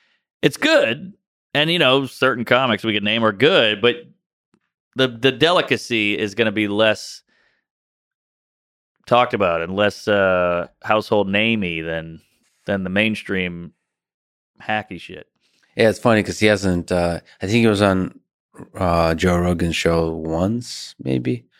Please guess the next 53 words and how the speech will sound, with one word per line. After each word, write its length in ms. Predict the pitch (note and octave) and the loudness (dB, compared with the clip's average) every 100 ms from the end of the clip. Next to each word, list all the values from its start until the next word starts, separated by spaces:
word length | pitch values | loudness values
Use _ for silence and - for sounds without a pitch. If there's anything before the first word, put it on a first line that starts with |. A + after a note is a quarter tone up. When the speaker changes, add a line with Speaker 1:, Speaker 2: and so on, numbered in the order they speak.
| _ | _
Speaker 1:
Yeah, 300 | - G#2 G#2 | -4 0 2
once 240 | G2 B2 - | 0 -4 -8
or 60 | |
twice. 180 | - G2+ | -6 2
Speaker 2:
And, 300 | G2+ G2 F#2+ | 4 2 0
and 180 | G2+ F#2 | -2 -2
he 100 | G2+ | 0
was 380 | G2+ F#2 E2+ E2 | 2 2 0 0
with 160 | G2 | 0
somebody 400 | - F2+ F2 F2 | 0 -2 0 2
else. 600 | F2+ E2+ D#2 - - - _ - | 2 2 -2 -10 -18 -20 _ -10
Um, 460 | D#2+ D#2+ D#2+ - E2 - | -8 -6 -8 -12 -14 -6
Speaker 1:
Jeff 240 | G#2+ G#2 | -6 -4
Ross? 440 | G#2+ A#2 C#3 D#3+ | -4 -4 -6 -4
Speaker 2:
yeah, 200 | F#2+ F2+ | 2 2
he 180 | F2 - | 0 -4
might, 220 | G2+ G2 | -4 -4
he 220 | F#2 F2+ F#2 | -6 -10 -6
might 120 | F#2 | -4
have 80 | F2 | -4
been 60 | E2 | -8
with 100 | D#2 | -6
Jeff 220 | E2 D#2+ | -8 -4
Ross. 360 | E2 D#2+ - - - | -4 -4 -8 -20 -4
Oh, 80 | A#2 | 2
yeah, 160 | A2+ G2+ | 4 4
'cause 160 | G2 | 0
they 120 | F2+ F#2+ | -2 0
did 200 | G2 F2 | 0 0
that, 180 | F#2 E2+ | 0 0
like, 260 | E2+ - | -4 -8
two 160 | - F#2 | -12 -8
mics 320 | F2 F2 - | -6 -8 -10
thing, 160 | F2 F2 | -8 -6
Speaker 1:
Bump 100 | E2+ | -4
with 200 | E2+ G2+ | -4 -2
Speaker 2:
whatever. 40 | |
Speaker 1:
mics, 360 | G#2+ F#2+ E2+ - | -2 -2 -6 -8
yeah. 280 | F#2+ F#2 E2+ - | -6 -6 -8 -6
Speaker 2:
Yeah. 340 | F#2+ E2 D#2 - _ _ _ _ - - _ _ _ - | -2 0 -2 -6 _ _ _ _ -20 -20 _ _ _ -6
Um, 480 | E2+ E2 D#2+ D#2 - _ - | -2 -2 -2 -6 -12 _ -4
Speaker 1:
But 100 | B2+ | -2
he's 100 | B2+ | 0
the 80 | A#2+ | -2
quickest 340 | - F3+ G#2 | -2 -2 -2
guy. 380 | C#3+ D3 - - _ _ - | 0 0 0 -8 _ _ -10
There's 160 | G#2+ | -8
Speaker 2:
He's 60 | A2 | -4
Speaker 1:
no 40 | |
Speaker 2:
so 40 | C3 | -2
Speaker 1:
one 100 | A#2+ | -2
Speaker 2:
quick. 100 | - | 0
Speaker 1:
funnier. 380 | C3+ A#2 E2 | -2 -2 -4